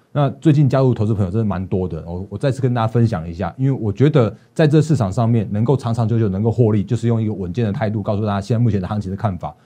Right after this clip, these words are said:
我不用跟你说什么行-，那个乱枪打鸟去喊，喊涨停板之类的，那我不用去跟你说什么行情是多头怎么样之类的，我只要告诉你现在目前的行情是怎么样一个走势，我可以告诉你现在目前的风险和机会在哪里，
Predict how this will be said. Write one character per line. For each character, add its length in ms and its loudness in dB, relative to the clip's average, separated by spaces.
我 120 -2
不 120 0
用 160 4
跟 220 0
你 60 0
说 180 -6
什 80 -6
么 80 -6
行-， 260 -8
那 80 -4
个 80 -2
乱 160 -2
枪 200 0
打 160 -4
鸟 100 -4
去 80 -6
喊， 240 -6
喊 160 -6
涨 160 -4
停 140 -6
板 180 -8
之 140 -10
类 160 -2
的， 160 -10
那 100 0
我 80 2
不 140 -2
用 180 2
去 80 -12
跟 100 0
你 60 0
说 100 -2
什 120 -6
么 120 -8
行 160 -8
情 140 -4
是 80 -2
多 180 0
头 160 -4
怎 120 -10
么 40 -8
样 160 -4
之 120 -10
类 160 -2
的， 160 -12
我 100 0
只 80 2
要 60 4
告 180 2
诉 160 0
你 140 0
现 180 0
在 120 2
目 100 2
前 100 0
的 80 -2
行 140 -4
情 100 -4
是 60 -6
怎 180 -6
么 60 -2
样 80 -2
一 20 -2
个 60 -2
走 180 -8
势， 240 -6
我 120 2
可 100 2
以 20 4
告 120 2
诉 100 2
你 60 2
现 120 -2
在 60 2
目 140 2
前 80 2
的 60 0
风 200 2
险 160 -2
和 100 0
机 160 -2
会 120 4
在 140 -2
哪 180 -4
里， 120 -6